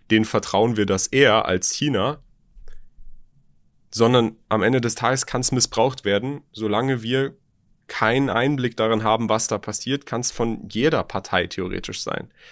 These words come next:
Klar könnte das dann in einem großen Skandal rauskommen und am Ende würde sich vielleicht was ändern, aber bis das passiert und ob das passiert, das ist dann wieder die andere Frage. Das heißt, die Lösung eigentlich für maximale Freiheit, weil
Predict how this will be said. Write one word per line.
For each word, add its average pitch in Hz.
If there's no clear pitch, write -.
Klar 117
könnte 131
das 113
dann 110
in 110
einem 107
großen 113
Skandal 98
rauskommen 147
und 107
am -
Ende 101
würde 107
sich 104
vielleicht 95
was 90
ändern, 147
aber 104
bis 127
das 117
passiert 123
und 104
ob 107
das 131
passiert, 131
das 113
ist 113
dann 117
wieder 117
die 107
andere 127
Frage. 107
Das 107
heißt, 120
die 113
Lösung 117
eigentlich 98
für 143
maximale 107
Freiheit, 104
weil 92